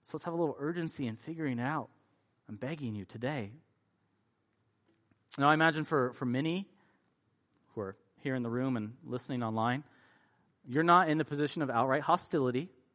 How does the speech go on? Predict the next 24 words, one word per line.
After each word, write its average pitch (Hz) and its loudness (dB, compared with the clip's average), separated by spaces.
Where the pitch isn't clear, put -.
against 117 -6
Jesus. 117 -8
Perhaps 156 4
your 156 4
response 143 -2
is 135 -10
more 139 0
akin 143 -4
to 135 -6
the 117 -8
disciples 110 -4
and 113 -6
to 131 -4
the 113 -4
Gentile 123 0
townspeople 139 -4
of 101 -6
the 107 -4
Gadarenes. 113 -2
Or 110 -6
they 175 8
responded 147 6
in 113 -2
fear. 113 -4